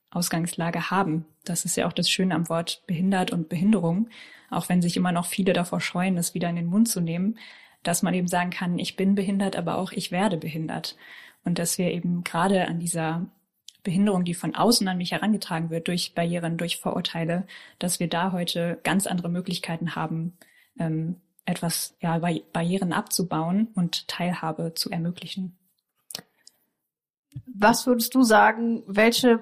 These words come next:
Speaker 2: Barrieren verursachen oder verstärken deine Behinderung? Was erlebst du da im Alltag?
Speaker 1: Ja, also zum einen eben so bauliche Sachen, ähm, fehlende Fahrstühle,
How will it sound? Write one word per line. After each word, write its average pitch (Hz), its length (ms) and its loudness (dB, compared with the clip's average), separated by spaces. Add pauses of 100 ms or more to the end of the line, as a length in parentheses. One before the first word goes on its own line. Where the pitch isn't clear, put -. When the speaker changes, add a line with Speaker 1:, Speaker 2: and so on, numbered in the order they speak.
Speaker 2:
Barrieren 220 1200 4 (760)
verursachen 233 1200 4
oder 196 460 4
verstärken 214 840 2
deine 196 320 4
Behinderung? 185 680 0
Was 190 300 -2
erlebst 220 480 0
du 247 60 4
da 233 220 6
im 220 160 -4
Alltag? - 580 -4 (1900)
Speaker 1:
Ja, 202 180 4
also 196 180 4
zum 196 220 2
einen 202 220 4
eben 190 200 0
so 180 140 -2
bauliche 214 500 0
Sachen, 220 600 0
ähm, 180 380 -2 (560)
fehlende 185 480 0
Fahrstühle, 185 880 0